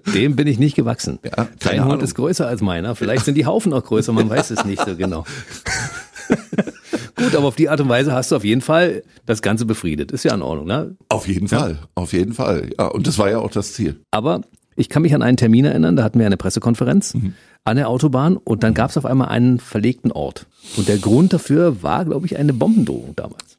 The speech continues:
Speaker 2: Ah, ich hab ja schon überlegt, ob ich darüber mal ein Buch schreibe.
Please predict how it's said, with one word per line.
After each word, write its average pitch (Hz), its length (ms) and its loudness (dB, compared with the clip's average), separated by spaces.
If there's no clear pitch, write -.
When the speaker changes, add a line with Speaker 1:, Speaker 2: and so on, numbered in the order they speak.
Speaker 2:
Ah, 73 420 -6
ich 69 160 -8
hab 76 100 -4
ja 90 80 0
schon 78 200 0
überlegt, 85 400 2
ob - 120 -8
ich 76 100 -8
darüber 90 340 0
mal 87 120 2
ein 85 120 0
Buch 101 180 -2
schreibe. 78 460 -2